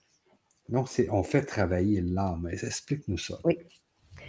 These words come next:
Speaker 2: Alors, tout simplement, l'âme, on, comme je vous l'ai expliqué au départ, hein, c'est que c'est elle qui, euh, décide, euh,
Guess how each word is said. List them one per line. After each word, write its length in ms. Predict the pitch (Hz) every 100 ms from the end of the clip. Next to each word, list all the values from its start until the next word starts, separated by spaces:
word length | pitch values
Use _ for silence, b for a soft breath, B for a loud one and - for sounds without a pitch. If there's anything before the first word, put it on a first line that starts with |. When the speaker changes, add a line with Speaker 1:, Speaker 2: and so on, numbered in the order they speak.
| B B B B -
Speaker 2:
Alors, 400 | 196 202 - -
tout 120 | 190
simplement, 500 | 208 214 208 240 320
l'âme, 280 | 262 285 269
on, 140 | 220
comme 220 | 220 196
je 100 | 196
vous 120 | 170
l'ai 100 | 190
expliqué 480 | 190 190 - 180 196
au 100 | 170
départ, 400 | 165 170 285 330
hein, 120 | 262 311
c'est 220 | - 208
que 280 | 214 190 -
c'est 280 | - 190 190
elle 220 | 240 240
qui, 400 | - - 220 226
euh, 280 | 190 180 170
décide, 500 | 160 165 165 233 196
euh, 600 | 175 165 151 147 139 135